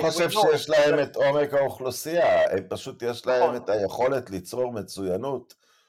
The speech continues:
Speaker 1: לא לפספ-, אה, תראי, בוא, בוא נתחיל לדבר על שחקנים כושלים קצת. בוא נדבר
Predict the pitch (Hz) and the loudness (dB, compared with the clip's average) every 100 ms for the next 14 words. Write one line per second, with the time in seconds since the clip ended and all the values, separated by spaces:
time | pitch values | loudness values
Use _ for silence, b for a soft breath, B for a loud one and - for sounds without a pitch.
0 | _ _ 92 113 139 - 104 - - 101 | _ _ -2 0 0 -2 -6 -8 -10 -10
1 | - 131 107 - _ _ 90 143 151 143 | -4 0 0 -2 _ _ -2 2 4 2
2 | 123 107 131 131 - 120 110 95 87 92 | 0 -2 -2 -4 -4 -2 -2 -2 0 0
3 | 90 87 78 - 76 78 73 - - 73 | 0 -4 -10 -10 -10 -12 -14 -18 -16 -16
4 | 64 _ - - _ _ _ _ _ _ | -16 _ -20 -20 _ _ _ _ _ _
5 | _ _ _ 120 160 160 120 | _ _ _ 0 2 2 2